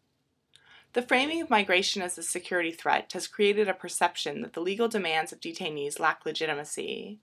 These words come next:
encouraging immigration officials to deny detained individuals access to their legal rights to appeal and review. End note three. Access to legal rights is highly circumscribed in detention, and individuals may be illegally deported without any review or appeal procedures and at great risk to their safety.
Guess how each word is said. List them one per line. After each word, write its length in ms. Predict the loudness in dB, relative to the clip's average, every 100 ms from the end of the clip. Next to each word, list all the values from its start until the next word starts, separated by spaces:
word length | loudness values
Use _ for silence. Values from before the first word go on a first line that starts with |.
| _ -20 -18
encouraging 600 | -4 0 4 4 6 2 2
immigration 560 | 0 2 2 2 0
officials 540 | -2 -2 -2 -2 -4 -12
to 60 |
deny 440 | -10 2 6 6 4
detained 440 | -2 -8 -8 -6
individuals 600 | -6 -4 -4 -2 -4 -2
access 540 | -2 -2 -2 -4 -4 -8
to 80 |
their 160 | -6 -2
legal 260 | -2 -2 2
rights 320 | 2 2 -6
to 120 | -6
appeal 440 | -8 -6 -6 -6 -6
and 180 | -10 -12
review. 560 | 0 0 0 -6 -12 -18 _ _ _ _ -8
End 160 | -6 -6
note 200 | -8 -10
three. 460 | -10 -10 -10 -14 -18 _ _ _ _ _ _ -20 -6
Access 420 | 4 4 6 2 4
to 100 | 0
legal 280 | 2 4
rights 320 | 6 6 4 -4
is 100 | 2
highly 340 | 6 6 4
circumscribed 960 | 2 -4 -4 -10 -10 -4 -2 -2 -4 -8
in 100 | -8
detention, 640 | -8 -6 -6 -6 -6 -6
and 180 | -6 2
individuals 600 | 2 6 4 6 2 2
may 120 | -4
be 140 | -2
illegally 460 | 0 0 0 0 -2
deported 520 | -4 -4 -2 0 -2
without 320 | -2 0 2
any 220 | 0 -2 -2
review 400 | -2 -2 -2 -2
or 160 | -4
appeal 300 | -6 -4 -4
procedures 720 | -4 -10 -10 -8 -6 -6 -6
and 160 | -8 -8
at 100 | -4
great 240 | 2 2
risk 300 | 2 -4 -6
to 100 | -10
their 140 | -10 -8
safety. 720 | -4 -4 -4 -10 -8 -10 -14